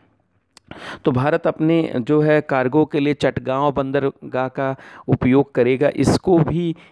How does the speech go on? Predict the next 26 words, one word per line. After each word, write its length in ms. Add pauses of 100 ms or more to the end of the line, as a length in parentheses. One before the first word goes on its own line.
(100)
इसी 340
चीन 440
के 200
मोतियों 500
की 180
माला 380
रणनीति 500
को 120
काउंटर 480
करने 300
के 140
संदर्भ 380
में 200
ही 260 (360)
देखा 420
जा 200
रहा 300
है। 220 (460)
तो 100
यह 200
भी 200
एक 140
बहुत 300
बड़ा 280 (100)
जो 180
है 260